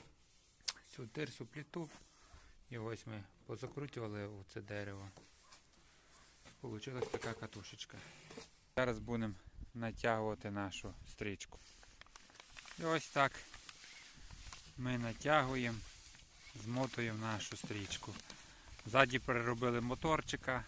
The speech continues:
Ось. І він працює. Такий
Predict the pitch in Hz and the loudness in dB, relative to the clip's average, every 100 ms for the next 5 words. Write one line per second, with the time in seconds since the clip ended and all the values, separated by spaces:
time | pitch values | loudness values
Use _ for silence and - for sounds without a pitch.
0 | - - - - 120 117 107 - - - | -8 -14 -14 -6 0 0 0 -6 -12 -18
1 | - - - - - - - 190 185 156 | -18 -18 -14 -14 -14 -14 -14 -8 -2 0
2 | 143 120 120 110 - 113 107 95 - - | 0 2 4 4 4 4 4 2 -2 -10
3 | - - - - - - - - - - | -12 -16 -18 -18 -18 -18 -18 -16 -16 -18
4 | - 113 - 113 | -12 -6 -2 -2